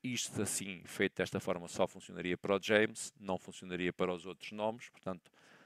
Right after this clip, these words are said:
vamos ter que utilizar uma estratégia alternativa.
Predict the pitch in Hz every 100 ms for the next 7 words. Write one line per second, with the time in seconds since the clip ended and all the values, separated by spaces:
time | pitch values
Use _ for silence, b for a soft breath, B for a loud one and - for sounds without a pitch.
0 | b 101 95 98 - - 95 90 95 85
1 | - b b b b b 98 104 107 101
2 | 107 98 80 85 - _ 107 - - 107
3 | - 117 110 120